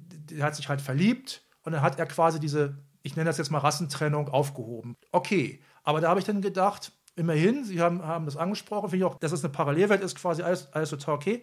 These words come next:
Da habe ich dann gedacht, hm, ist ja, ist ja ganz schön schnell gegangen. Da sind ja teilweise bei den, bei den weißen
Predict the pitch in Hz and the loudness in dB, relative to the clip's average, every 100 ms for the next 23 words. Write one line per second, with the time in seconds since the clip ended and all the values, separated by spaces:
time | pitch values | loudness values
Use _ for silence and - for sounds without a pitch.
0 | - - 156 190 226 220 208 202 - - | -10 2 6 6 4 2 2 0 -2 2
1 | 180 - 170 147 160 180 170 180 214 - | 2 6 2 2 0 0 2 0 0 0
2 | 196 202 190 156 123 107 101 110 139 - | 2 4 6 2 -2 -6 -8 -12 -14 -12
3 | - 170 190 180 185 185 175 160 160 160 | 0 2 2 2 2 2 2 0 0 0
4 | 147 151 151 151 139 170 185 196 | 0 0 0 2 4 4 4 0